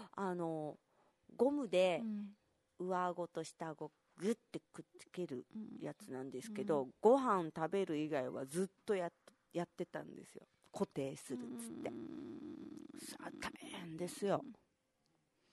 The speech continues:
Speaker 1: うん。で、あの、このままだと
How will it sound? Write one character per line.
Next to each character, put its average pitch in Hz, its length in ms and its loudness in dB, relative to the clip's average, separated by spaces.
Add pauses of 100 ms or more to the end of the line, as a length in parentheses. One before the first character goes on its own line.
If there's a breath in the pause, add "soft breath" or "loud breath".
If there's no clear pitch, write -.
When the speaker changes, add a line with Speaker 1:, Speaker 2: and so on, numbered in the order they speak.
(220)
Speaker 1:
う 165 40 -4
ん。 196 380 0 (320)
で、 214 240 4 (260 loud breath)
あ 202 140 4
の、 185 300 6 (400)
こ 311 120 2
の 330 100 4
ま 330 140 4
ま 330 160 2
だ 240 120 4
と 247 360 6